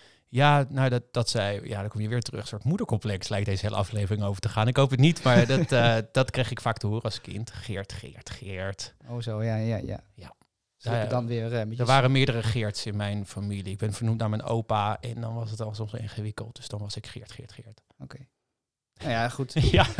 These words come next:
Speaker 2: Nee, helemaal goed. Nee, dat weten we ook helemaal. Dus Geert, Geert, Geert op
Speaker 1: Ja.
Speaker 2: Instagram. De, de, de leesmeester word je ook genoemd. En, ehm, volgens mij kunnen mensen je nog op een andere manier kennen, denk ik, hè? Want je bent volgens mij ook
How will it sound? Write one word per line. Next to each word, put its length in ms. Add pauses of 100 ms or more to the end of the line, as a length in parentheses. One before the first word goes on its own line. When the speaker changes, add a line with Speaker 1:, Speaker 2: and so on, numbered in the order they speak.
(220)
Speaker 2:
Nee, 200
helemaal 280
goed. 140
Nee, 180
dat 100
weten 160
we 60
ook 140
helemaal. 220
Dus 120
Geert, 240
Geert, 200
Geert 240
op 80
Speaker 1:
Ja. 60
Speaker 2:
Instagram. 520
De, 180
de, 220
de 120
leesmeester 680
word 140
je 80
ook 100
genoemd. 380 (480)
En, 400
ehm, 480 (320)
volgens 300
mij 100
kunnen 300
mensen 280
je 60
nog 280
op 100
een 60
andere 200
manier 160
kennen, 240
denk 200
ik, 60
hè? 60
Want 120
je 60
bent 140
volgens 260
mij 200
ook 340